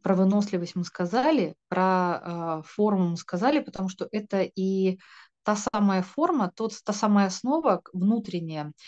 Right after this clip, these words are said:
которая помогает, э, предотвращать различные, э, ра-, разрывы связок, надрывы. Это не обязательно каждый раз. Каждая тренировка — это всё равно микрора-, микроразрывы, микротравмы. Вот, как раз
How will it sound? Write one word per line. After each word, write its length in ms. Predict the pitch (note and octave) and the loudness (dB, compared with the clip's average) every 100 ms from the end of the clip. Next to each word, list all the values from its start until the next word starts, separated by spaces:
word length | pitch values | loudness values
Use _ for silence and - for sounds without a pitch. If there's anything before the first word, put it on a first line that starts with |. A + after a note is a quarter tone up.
| - - | -20 -20
которая 640 | - F#3 - C#4 D4+ B3+ G#3 | -8 -4 2 2 4 0 0
помогает, 580 | F#3+ F#3+ F#3 B3 B3 G#3 | 0 0 2 2 2 -2
э, 560 | - F3+ F3 E3+ E3 D3+ - | -4 -4 -4 -4 -6 -8 -4
предотвращать 600 | G3 F#3+ G3 F#3 C#4 D4+ - | -4 -2 -4 -2 -2 -2 -4
различные, 800 | G3 F3+ G3 A3+ G3+ G3+ F#3+ D#3 C#3 | -6 -4 -4 -6 -2 0 0 -2 -4
э, 560 | F3+ F3 F3 E3+ C#3+ E3+ - | -4 -2 -4 -4 -8 -14 -6
ра-, 320 | F#3 F3+ - | 0 0 2
разрывы 420 | F#3+ F#3 B3 B3+ | 0 0 0 -2
связок, 720 | G3+ - F3+ F#3 F3+ E3 E3 | -4 -6 -2 0 0 -4 -6
надрывы. 680 | F3+ G3 G3 F#3 F#3 F3 E3+ - - | -2 0 0 -2 -2 -2 -6 -10 -18
Это 160 | F#3 - | -10 -2
не 80 | G3 | 0
обязательно 400 | F#3 G#3+ A3 G3 | 2 0 0 0
каждый 320 | G3 G3 G3 | 0 -2 0
раз. 140 | F#3+ F#3+ | -2 0
Каждая 300 | C#4+ D4+ A3+ | -2 0 -4
тренировка — 520 | - F#3 F3+ D4+ G3 | -4 -4 -2 -2 -6
это 100 | - | -16
всё 180 | - F3+ | -12 -4
равно 140 | A3 | -2
микрора-, 580 | G3+ F#3 F3+ D#3+ D#3+ - | 0 0 -4 -6 -6 -4
микроразрывы, 840 | F#3+ G#3 F#3 E3+ E3 F3+ A3+ C#4 F#3 | -2 -2 -2 -4 -4 -2 -2 0 0
микротравмы. 720 | F3+ F#3 F#3 - E3+ D#3+ D3+ - - - - - _ _ | -2 -2 -4 -2 -4 -4 -12 -16 -20 -20 -20 -20 _ _
Вот, 240 | F#3 F3+ | 0 0
как 280 | - - - | -4 -16 -4
раз 240 | A3+ C4 | -2 -2